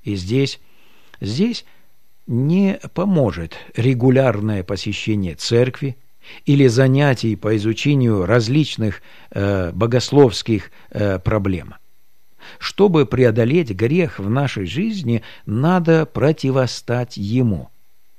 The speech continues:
имея на своей стороне Иисуса Христа. И тогда, тогда у вас установятся правильные отношения с Господом.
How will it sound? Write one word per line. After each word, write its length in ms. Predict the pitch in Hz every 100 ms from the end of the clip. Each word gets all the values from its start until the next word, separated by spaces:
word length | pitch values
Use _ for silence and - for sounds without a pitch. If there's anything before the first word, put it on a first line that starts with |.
| - -
имея 600 | 117 110 143 190 202 196 - - -
на 200 | - 101
своей 380 | 92 92 95 104
стороне 560 | - 101 90 98 139 160 - - -
Иисуса 500 | 101 87 113 101 -
Христа. 480 | - 110 - - - - - - - - - -
И 120 | 170
тогда, 840 | - 123 113 123 190 220 104 - - - -
тогда 360 | 107 95 117 117
у 100 | 107
вас 380 | 113 101 - - - - - - - - -
установятся 720 | 127 - 101 104 98 90 95
правильные 760 | - 123 104 78 55 65 - - -
отношения 760 | - - 95 - 104 95 92 92 -
с 100 | 101
Господом. 580 | 101 92 - - -